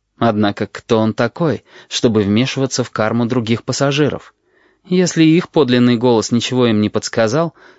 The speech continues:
значит, так надо. Первое, что сделала победившая жизнь,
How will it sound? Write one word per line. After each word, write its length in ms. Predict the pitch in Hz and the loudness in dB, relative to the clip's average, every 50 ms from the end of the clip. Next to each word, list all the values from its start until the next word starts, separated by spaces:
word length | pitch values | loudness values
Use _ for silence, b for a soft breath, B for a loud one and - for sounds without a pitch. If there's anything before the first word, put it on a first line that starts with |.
| b _ | b _
значит, 800 | 120 104 98 98 98 98 92 90 - - 120 - - - - _ _ | -4 -2 -2 0 0 0 -2 -2 -4 -6 -8 -8 -10 -16 -20 _ _
так 260 | - 92 87 - - | -2 -2 -2 -2 -4
надо. 380 | 107 107 117 143 151 - 98 - _ _ _ _ _ _ _ _ _ _ _ _ _ _ _ _ _ _ _ | -2 -2 -2 -2 -2 -4 -6 -8 _ _ _ _ _ _ _ _ _ _ _ _ _ _ _ _ _ _ _
Первое, 420 | _ 120 123 131 131 135 139 147 156 | _ 2 2 2 2 0 -2 -4 -4
что 240 | 147 - - 160 156 | -6 -2 0 0 0
сделала 380 | 143 139 143 151 147 147 147 | 2 2 2 2 4 2 2
победившая 600 | 139 - 139 139 139 135 139 143 131 - - 139 135 | 0 -2 -2 -2 0 0 0 -2 -2 0 0 0 0
жизнь, 400 | 123 127 135 135 123 131 123 | 2 2 0 2 0 0 -2